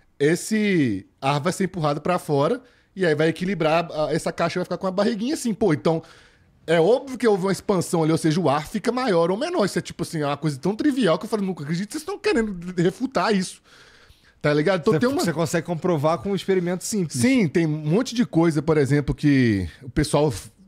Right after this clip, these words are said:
Speaker 1: que não entende nada do ensino médio fala assim, "Ah, Erasto-, Eratóstenes pro-, provou que a Terra é uma bola." Sabe qual que é Eratóstenes? É aquele cara que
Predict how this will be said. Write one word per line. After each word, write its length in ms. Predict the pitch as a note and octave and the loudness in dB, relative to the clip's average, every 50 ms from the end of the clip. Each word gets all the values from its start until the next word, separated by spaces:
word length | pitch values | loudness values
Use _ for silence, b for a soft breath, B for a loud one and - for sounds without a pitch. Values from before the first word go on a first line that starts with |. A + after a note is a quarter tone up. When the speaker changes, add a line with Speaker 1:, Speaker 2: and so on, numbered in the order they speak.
| - E3 C#3+ C3+ - - | -20 -20 -20 -20 -20 -10
Speaker 1:
que 120 | - D3+ D3 | -4 -2 0
não 80 | D3 D3+ | 0 0
entende 300 | C3 B2+ D3 C#3+ B2+ C3+ | 0 2 2 2 2 2
nada 280 | B2+ B2+ C3+ D#3+ D3+ C3 | 2 2 2 0 0 0
do 80 | B2+ | -2
ensino 300 | C#3+ C3 - - C#3+ C#3+ | -2 -2 -2 -2 -2 0
médio 200 | C3 C3 D3 D#3 - | 0 0 0 0 -2
fala 100 | D3+ - | -4 -4
assim, 80 | - | -4
"Ah, 140 | G#3+ B3 B3 | -2 -2 -2
Erasto-, 580 | A#3 G#3+ F#3+ C#3+ - - - F#3 F#3+ G3 G3+ - | -4 -4 -6 -8 -10 -10 -8 -6 -4 -4 -4 -4
Eratóstenes 840 | - D#3 E3 E3 D3+ - - E3+ F3 F#3+ G3 - - G3 F#3+ F#3 - | -2 -2 0 0 -2 -4 -4 -2 -2 -2 -2 -2 -4 -4 -6 -6 -6
pro-, 280 | - - F3 F3+ F3+ F3 | -6 -4 -2 -2 -2 -2
provou 500 | C3 - D#3+ E3+ E3 C#3 A#2 B2+ D#3 E3+ | -2 -2 0 0 2 2 0 0 0 0
que 100 | E3 - | 0 0
a 80 | D#3 C3+ | -2 -2
Terra 320 | - - D3+ D3+ D#3 C#3 | -2 0 0 2 2 2
é 20 | D#3 | 0
uma 160 | D3+ D3+ C3+ | 0 -2 -2
bola." 240 | A2+ A2+ A#2 A#2 A2 | 0 0 2 0 0
Sabe 180 | - C#3 B2+ - | 0 -4 -4 -4
qual 80 | D3 | -4
que 80 | B2 C#3 | -4 -2
é 40 | C3+ | -2
Eratóstenes? 540 | B2+ A#2 G#2+ - G#2 G2 F2+ - A2 G#2+ A2 | -2 -2 -4 -4 -4 -6 -6 -6 -8 -6 -4
É 40 | A2 | -4
aquele 220 | G#2 - B2+ C3 C3 | -4 -4 -4 -4 -2
cara 260 | C3 B2+ C3 D3 C#3+ | -2 0 0 0 0
que 220 | - D#3+ D#3+ D3+ | -2 -4 -6 -6